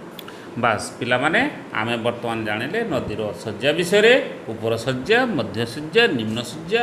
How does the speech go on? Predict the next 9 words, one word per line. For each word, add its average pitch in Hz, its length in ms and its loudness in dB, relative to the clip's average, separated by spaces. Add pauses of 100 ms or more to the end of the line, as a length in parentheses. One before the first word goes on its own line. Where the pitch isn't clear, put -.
(120)
ଏବଂ 117 240 -4 (460)
ଭୂମି 131 320 2
ରୂପ - 240 6
ମଧ୍ୟ 131 280 -2 (200)
ଭି 110 200 -4 (120)
ଉପତ୍ୟକା, 131 680 2 (580)
ଅଶ୍ୱକ୍ଷୁରାକୃତି 139 840 0
ହ୍ରଦ 117 280 2 (600)
ଏବଂ 123 180 2